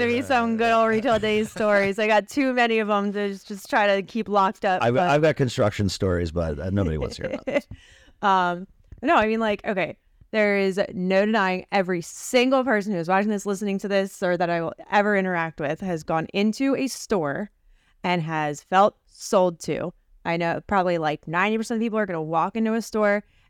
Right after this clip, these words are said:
Speaker 1: and as soon as they're talked to, they'll be like, "Nope, nope, I'm good. I'm fine. I'm just looking." I did trainings on this. I know exactly. Ugh. Everybody feels like they're gonna get sold to.
Speaker 2: Okay.
Speaker 1: And here's how you are.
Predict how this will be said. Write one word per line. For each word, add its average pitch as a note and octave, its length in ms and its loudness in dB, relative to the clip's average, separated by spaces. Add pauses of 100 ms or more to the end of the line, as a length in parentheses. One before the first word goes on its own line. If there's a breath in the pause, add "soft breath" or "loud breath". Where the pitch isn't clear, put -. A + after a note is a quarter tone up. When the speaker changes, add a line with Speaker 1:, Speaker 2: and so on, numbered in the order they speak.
Speaker 1:
and F3 640 -2 (240)
as F3 140 -6
soon A3 220 0
as G#3+ 80 0
they're G#3+ 120 -2
talked G#3 260 -2
to, A3+ 40 -2
they'll G#3 60 -4
be G3+ 100 0
like, G3+ 100 -2
"Nope, C#4+ 160 2
nope, C#4 160 0
I'm A#3+ 140 2
good. G3 240 2
I'm A3 180 2
fine. F3+ 280 0
I'm F#3+ 220 -2
just F#3 300 0
looking." F3+ 580 -4 (580)
I C#3 100 -8
did C#3+ 160 -8
trainings G3+ 480 -2
on B3+ 220 2
this. C#4 360 -2 (200)
I D3 320 0
know D3 100 -4
exactly. G#3 840 0 (300)
Ugh. F#3 200 0 (560)
Everybody A3 260 4
feels G#3+ 160 0
like G#3 100 -2
they're G3 100 -2
gonna F#3 100 0
get E3+ 160 -4
sold D3 240 -6
to. - 220 -10 (200)
Speaker 2:
Okay. D3+ 160 -2 (100)
Speaker 1:
And D#4+ 120 2
here's A4+ 160 2
how G#4 80 4
you F#4 140 2
are. - 280 2